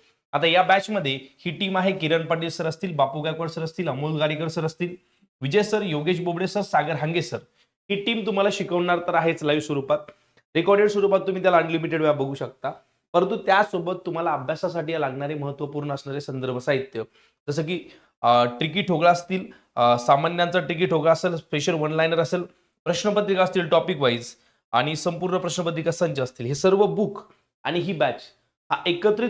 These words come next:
कॉम्बो तुम्हाला भेटत आहे दोन हजार पाचशे नव्याण्णव प्लस जीएसटी चार्जेस.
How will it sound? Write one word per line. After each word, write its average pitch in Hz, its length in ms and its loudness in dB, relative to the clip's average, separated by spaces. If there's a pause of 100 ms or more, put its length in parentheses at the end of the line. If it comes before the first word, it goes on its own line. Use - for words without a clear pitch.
कॉम्बो 180 280 2
तुम्हाला 180 260 0
भेटत 156 280 0
आहे 165 220 2
दोन 165 180 0
हजार 156 180 0
पाचशे 156 340 -4
नव्याण्णव 143 360 -4
प्लस 151 300 -4
जीएसटी 127 380 -6
चार्जेस. 110 520 -8